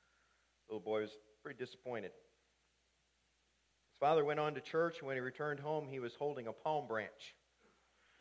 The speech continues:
The little boy was curious, and he asked, "Why do you have that palm branch, Daddy?" He says, "Well, you see, when Jesus came into town, everyone waved palm branches to honor him. So we all got palm branches today."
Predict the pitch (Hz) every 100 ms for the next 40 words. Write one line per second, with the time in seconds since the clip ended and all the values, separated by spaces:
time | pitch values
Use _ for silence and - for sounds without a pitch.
0 | _ 113 110 117 117 113 - - 196 147
1 | 95 - 117 127 127 123 - - 151 185
2 | 214 220 240 196 196 196 196 160 123 104
3 | - 120 120 143 160 - - - - -
4 | - - 160 170 180 170 170 214 196 175
5 | 156 143 196 160 156 - 180 175 156 165
6 | - 208 208 160 143 156 - - - _
7 | - 190 185 175 165 175 175 165 - 214
8 | 202 160 151 143 147 123 - - 165 170
9 | 135 131 101 98 - 160 165 165 170 170
10 | 165 190 180 165 147 131 - - 131 127